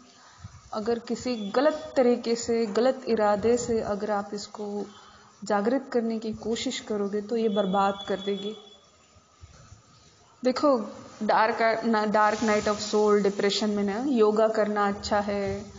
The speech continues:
meditation करना अच्छा है, लेकिन आप, अ, गलतफहमी में मत रहो कि इस yoga से, meditation से जो है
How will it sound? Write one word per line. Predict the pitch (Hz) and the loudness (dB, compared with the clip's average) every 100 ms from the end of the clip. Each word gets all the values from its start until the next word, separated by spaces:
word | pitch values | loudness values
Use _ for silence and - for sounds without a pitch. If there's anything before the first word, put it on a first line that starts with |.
| - - - - | -20 -20 -12 0
meditation | 208 202 233 247 285 277 | 2 2 2 2 4 4
करना | 247 220 208 202 | 4 4 2 0
अच्छा | 196 - 202 | -2 -6 -6
है, | 202 208 208 214 - - - - - | -4 -6 -8 -14 -20 -20 -20 -20 -8
लेकिन | 247 302 339 339 - | -2 2 2 0 0
आप, | 233 233 269 269 - | 4 6 4 2 0
अ, | 254 | 4
गलतफहमी | 247 247 220 254 302 - 294 294 302 | 6 6 6 4 2 0 4 6 8
में | 302 302 | 6 6
मत | 277 277 | 4 2
रहो | 247 208 196 | 0 2 0
कि | 196 - | -2 -6
इस | - 220 - | -4 -4 -2
yoga | 226 220 220 226 | 2 2 4 2
से, | 226 220 220 | 2 -2 -2
meditation | 208 196 214 214 214 220 214 | -2 0 2 2 0 0 -4
से | 208 - 214 202 | -4 -4 -2 -2
जो | 202 196 | -2 -4
है | 208 | -6